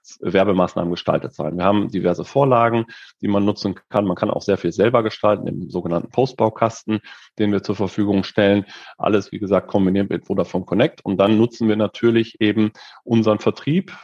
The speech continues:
mit der Anzahl der Vertriebsmitarbeiter, die wirklich vor Ort am P O S dann sind und dort mit den,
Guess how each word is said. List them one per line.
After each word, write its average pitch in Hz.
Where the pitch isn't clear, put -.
mit -
der 107
Anzahl 107
der 101
Vertriebsmitarbeiter, 104
die 98
wirklich 113
vor -
Ort 117
am 101
P 95
O 92
S -
dann 107
sind 113
und 101
dort 98
mit 101
den, 95